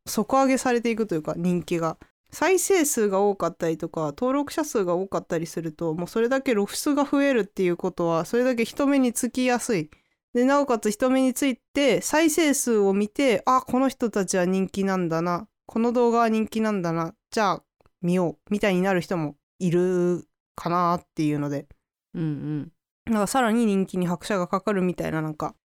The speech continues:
Speaker 1: 好循環に入っていきやすいっていうのはあんのかなと思って。一回人気が出ればね。
Speaker 2: うんうん。
Speaker 1: うん、そんな感じですね。でもなんか、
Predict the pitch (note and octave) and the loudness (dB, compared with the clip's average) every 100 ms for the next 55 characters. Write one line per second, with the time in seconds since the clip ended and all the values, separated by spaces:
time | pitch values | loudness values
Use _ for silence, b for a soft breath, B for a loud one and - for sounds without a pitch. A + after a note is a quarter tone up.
0 | _ - F4 E4+ E4 C#4+ F3 F3+ G3+ - | _ -2 2 4 2 0 -2 -2 -4 -4
1 | D3+ D#3 - _ - C4 C4 - D4+ A#3+ | -4 -6 -12 _ -2 0 0 0 0 0
2 | D#3+ - _ _ - G#3 G3 D#3+ F3+ E3+ | -2 -6 _ _ -2 0 2 0 0 0
3 | D3 D3+ D3+ D3 C#3+ C#3+ - - - _ | 0 0 -2 -2 -6 -6 -8 -8 -10 _
4 | _ _ _ - - G3 F3+ F3 - - | _ _ _ -14 -6 -2 0 0 -4 -2
5 | G3 F#3 G3 F#3 F3 D3 F3+ - _ _ | -2 0 0 2 0 -2 -6 -12 _ _
6 | - F#3 E3+ C#3+ E3 - _ _ F3 D#3+ | -6 -4 -2 -2 -4 -6 _ _ -4 -2
7 | D3+ D#3 G#3 G3 G3 F#3+ F#3+ G3 F#3+ D3+ | -4 -4 -6 -4 -2 -2 0 -2 -2 -6
8 | D3 - _ - F#3 F#3 F3 - | -8 -12 _ -8 -4 -4 -4 -8